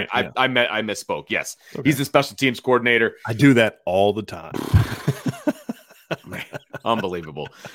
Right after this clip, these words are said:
Speaker 2: But, uh, so let's talk about why this is a big year for Brian Polian.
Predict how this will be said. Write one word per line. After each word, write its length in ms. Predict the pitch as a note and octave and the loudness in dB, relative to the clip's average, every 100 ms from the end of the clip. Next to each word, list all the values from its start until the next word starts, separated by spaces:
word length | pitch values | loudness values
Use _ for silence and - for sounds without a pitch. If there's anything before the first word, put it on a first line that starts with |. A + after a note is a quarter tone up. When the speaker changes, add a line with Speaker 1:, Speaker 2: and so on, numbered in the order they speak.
| - - | -20 2
Speaker 2:
But, 300 | D3 C#3+ - | 4 4 4
uh, 240 | D#3 C#3 | 6 6
so 160 | C3 D#3 | 4 4
let's 160 | F#3 G3+ | 4 6
talk 200 | D#3+ E3 | 4 6
about 220 | F3+ D#3 | 4 6
why 140 | D3+ D3+ | 6 4
this 160 | D3+ | 2
is 100 | B2+ | -6
a 60 | C3+ | -6
big 260 | A#2+ D3 B2+ | -2 -2 2
year 320 | C#3+ C#3+ C3 | 4 6 4
for 100 | A#2+ | 2
Brian 300 | A#2+ A#2+ A2+ | 2 2 2
Polian. 540 | - D3 D3 C#3+ C3+ | 0 2 4 2 0